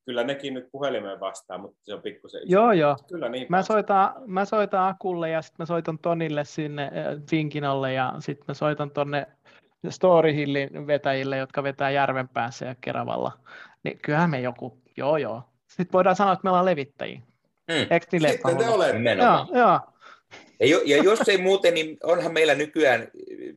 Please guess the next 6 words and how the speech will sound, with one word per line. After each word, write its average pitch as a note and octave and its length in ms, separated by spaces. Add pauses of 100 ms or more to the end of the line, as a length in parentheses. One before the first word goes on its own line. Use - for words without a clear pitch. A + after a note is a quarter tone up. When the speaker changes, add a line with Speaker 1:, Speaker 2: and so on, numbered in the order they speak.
(160)
Speaker 3:
Jaajo A#2+ 460
Linnonmaa, G#2 760
hänelläkin A#2 580
on G2+ 80
elokuvateatteri, G2+ 1300
niin F#2+ 240